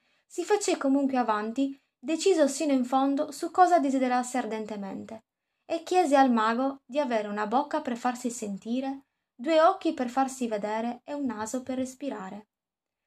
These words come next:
"Ecco, guerriero, ora puoi andare. Il tuo desiderio è stato esaudito. Ma, in cambio, voglio che ogni primo venerdì del mese tu torni qui, nelle montagne bianche, a raccontarmi ciò che hai visto,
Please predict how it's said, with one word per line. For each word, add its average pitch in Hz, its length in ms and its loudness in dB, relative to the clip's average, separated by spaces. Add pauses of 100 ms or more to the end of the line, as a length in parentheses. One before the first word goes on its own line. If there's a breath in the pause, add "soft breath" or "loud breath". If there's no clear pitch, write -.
(240)
"Ecco, 330 380 0
guerriero, 208 640 0
ora 302 260 4
puoi 247 200 -2
andare. 202 600 -6 (280)
Il 277 200 -6
tuo 320 220 4
desiderio 254 720 2
è 311 80 2
stato 226 380 -2
esaudito. 214 760 -6 (460)
Ma, 262 280 0 (100)
in 269 180 2
cambio, 226 720 -4 (300)
voglio 302 360 4
che 302 180 2
ogni 359 300 2
primo 330 400 2
venerdì 240 360 2
del 226 240 0
mese 220 580 -6 (240)
tu 392 180 -8
torni 254 360 4
qui, 214 340 -10
nelle 262 200 -2
montagne 269 560 -2
bianche, 240 600 -6 (260)
a - 60 -4
raccontarmi 330 800 0
ciò 302 220 -2
che 285 100 -6
hai 247 80 -2
visto, 233 520 -8